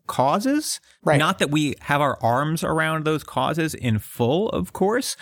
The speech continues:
Speaker 1: but, like, certainly we know that there are material inputs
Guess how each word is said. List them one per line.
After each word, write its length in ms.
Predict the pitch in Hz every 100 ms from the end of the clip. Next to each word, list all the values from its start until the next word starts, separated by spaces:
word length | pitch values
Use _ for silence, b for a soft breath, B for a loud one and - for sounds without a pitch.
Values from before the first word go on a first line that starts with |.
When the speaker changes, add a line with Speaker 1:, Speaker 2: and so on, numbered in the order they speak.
| B B
Speaker 1:
but, 200 | 120 165
like, 260 | 160 151 -
certainly 680 | - - 214 202 143 117 107
we 200 | 120 135
know 220 | 143 135
that 180 | 117 104
there 240 | 131 123
are 220 | 117 117
material 640 | 113 113 - 160 156 147 139
inputs 540 | - 143 127 147 123